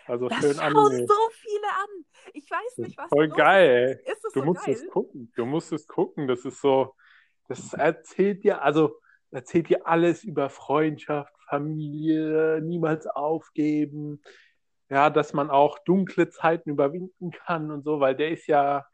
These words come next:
Speaker 1: quasi wie so ein Außenseiter, der sich dann halt einfach durch seine Lebensfreude hocharbeitet.
Speaker 2: Ah,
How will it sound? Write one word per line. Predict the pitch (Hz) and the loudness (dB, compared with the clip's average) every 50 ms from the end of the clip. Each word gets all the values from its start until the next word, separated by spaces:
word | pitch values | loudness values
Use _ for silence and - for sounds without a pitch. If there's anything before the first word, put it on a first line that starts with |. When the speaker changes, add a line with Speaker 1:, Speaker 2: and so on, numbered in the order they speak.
| _ | _
Speaker 1:
quasi | - 143 143 147 151 156 | 2 2 2 2 2 -2
wie | 160 165 165 | -4 -4 -2
so | 156 143 | -2 -2
ein | 143 147 151 | -2 -4 -4
Außenseiter, | - 156 170 165 - 170 151 127 135 135 143 147 147 - 160 147 139 | -2 -2 -2 -2 -4 -6 -4 0 0 0 0 0 -2 -2 -2 -2 -2
der | 123 139 139 139 139 | -2 -2 -2 -2 -2
sich | 135 143 - | -6 -10 -8
dann | - 143 131 139 135 127 | -6 -6 -6 -6 -6 -4
halt | 131 139 135 143 | -4 -4 -4 -2
einfach | 151 143 135 - 147 143 - - - _ _ _ _ _ _ _ _ _ _ _ _ _ _ _ _ _ | -4 -4 -2 -2 -2 -2 -2 -4 -10 _ _ _ _ _ _ _ _ _ _ _ _ _ _ _ _ _
durch | - 139 139 - | -6 -6 -4 -2
seine | - 143 131 139 147 | 0 0 2 0 0
Lebensfreude | 135 135 147 156 160 156 147 - - - - - 147 143 139 135 117 | -2 0 0 0 0 0 -4 -10 -18 -20 -6 -2 -2 -2 0 -2 -4
hocharbeitet. | 113 151 151 - - - 127 120 135 117 113 117 _ _ _ _ _ _ _ - | -4 -4 -4 -4 -6 -10 -8 -6 -6 -8 -8 -10 _ _ _ _ _ _ _ -20
Speaker 2:
Ah, | 175 175 180 202 208 226 240 247 240 233 226 214 190 175 170 175 | -18 -16 -16 -16 -16 -14 -14 -14 -14 -14 -14 -12 -10 -10 -10 -12